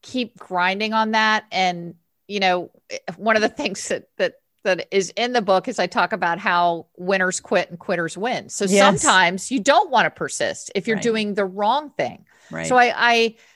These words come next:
Speaker 1: you know, I write in the book, Maria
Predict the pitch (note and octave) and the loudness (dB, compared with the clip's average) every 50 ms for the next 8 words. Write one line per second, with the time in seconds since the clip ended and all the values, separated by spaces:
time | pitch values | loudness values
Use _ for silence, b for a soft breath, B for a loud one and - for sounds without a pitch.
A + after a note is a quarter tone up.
0 | b b _ - G#3+ G#3 G3+ G3 F#3+ F#3 G3 G3+ F#3+ G#3 C4 D#4 D4 E3+ - - | b b _ -4 0 2 2 4 4 4 2 0 2 2 4 4 4 2 0 -2
1 | _ - G3 G3 G3+ G3 A#3 B3+ E3+ - - - _ - G3 G3+ G3+ G#3+ A#3+ B3 | _ -6 -4 -2 0 2 4 2 2 2 -2 -10 _ -6 -4 -2 0 2 4 4
2 | C4+ C4 G#3+ | 4 2 0